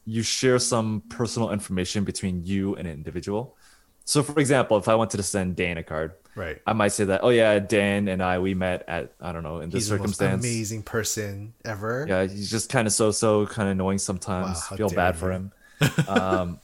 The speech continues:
Speaker 1: <laughs> but, but yeah, I might share some, like, uh, r-, details about my relationship with Dan. And then based on that, the service would craft, like, a very heartfelt, emotional message.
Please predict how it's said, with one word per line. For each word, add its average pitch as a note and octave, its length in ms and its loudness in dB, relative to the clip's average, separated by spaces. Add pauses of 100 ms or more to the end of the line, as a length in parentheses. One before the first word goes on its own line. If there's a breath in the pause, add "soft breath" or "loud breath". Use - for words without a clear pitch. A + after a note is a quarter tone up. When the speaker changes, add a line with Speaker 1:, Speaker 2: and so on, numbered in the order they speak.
Speaker 1:
<laughs> - 1160 -8
but, A#2+ 460 4 (120)
but D3+ 120 6
yeah, C3 160 4
I C3 60 4
might D#3 160 4
share D#3 240 6
some, C3+ 520 2
like, G#2+ 300 0
uh, G2+ 360 0 (440)
r-, G2+ 160 -6 (640)
details D#3+ 580 4
about G#2 300 4
my G#2 80 4
relationship G2 420 2
with - 80 -12
Dan. A#2+ 320 0 (260)
And A#2 120 0
then A#2 100 2
based A2+ 340 2
on D3 100 2
that, F3+ 200 4
the A2+ 60 -4
service A2+ 480 2
would F2+ 260 0 (460 soft breath)
craft, A2+ 440 2
like, A2+ 140 2
a A2 60 0
very G#2 280 4
heartfelt, - 720 0
emotional F#2+ 480 -2
message. F#2+ 440 -2